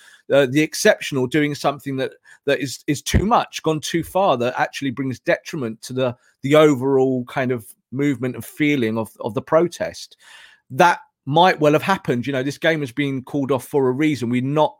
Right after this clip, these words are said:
a hundred percent sure what that reason was. But I do believe that it was just simply because the stadium was compromised. Um, from what we're hearing, and it is only rumour, that the fans didn't actually break into the stadium. They were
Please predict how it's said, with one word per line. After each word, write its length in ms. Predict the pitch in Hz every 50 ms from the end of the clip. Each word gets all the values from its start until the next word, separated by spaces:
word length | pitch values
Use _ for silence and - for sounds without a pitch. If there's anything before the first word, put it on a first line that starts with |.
| _
a 60 | 123 123
hundred 340 | - - 160 160 147 135
percent 280 | - - - 127 120 101
sure 420 | - - - 143 127 123 120 113 - - - _ _ _ _
what 200 | 139 147 139 -
that 180 | 147 135 143
reason 340 | - 143 131 127 135 127 123
was. 500 | 139 180 214 160 120 101 82 - - - - _ _ _ _ _ _ _ _ _ _
But 80 | 165 151
I 80 | 160
do 220 | - - 262 269 208
believe 300 | 151 143 139 147 143 113
that 160 | 151 147 -
it 180 | - 160 - -
was 120 | 156 135 -
just 220 | - 196 - -
simply 220 | 208 196 - 160
because 320 | 143 147 - - 175 151 -
the 80 | 147
stadium 400 | 123 - 156 139 135 131 135 127
was 100 | 120 120
compromised. 920 | - - 185 180 175 - - 160 135 123 113 104 101 92 - 131 - - _ _ - - - -
Um, 360 | - 127 135 139 143 143 143 - -
from 200 | - - 170 185
what 120 | 208 -
we're 140 | - 170 156
hearing, 440 | 151 165 170 180 180 185 196 190 160
and 80 | 135
it 120 | 147 - 185
is 140 | 175 139 170
only 180 | 156 151 143
rumour, 500 | 135 120 147 151 151 156 160 170 190 185 - _ _ _ _ _
that 260 | 147 147 147 - -
the 80 | 143 127
fans 300 | - 170 170 160 - -
didn't 260 | - 214 185 190 -
actually 320 | 160 160 156 - - 143 -
break 320 | - 160 151 151 - -
into 200 | 151 131 - 147
the 60 | 139 127
stadium. 480 | - - 147 147 147 147 180 196 175
They 160 | 147 131 135
were 280 | 127 135 135 135 123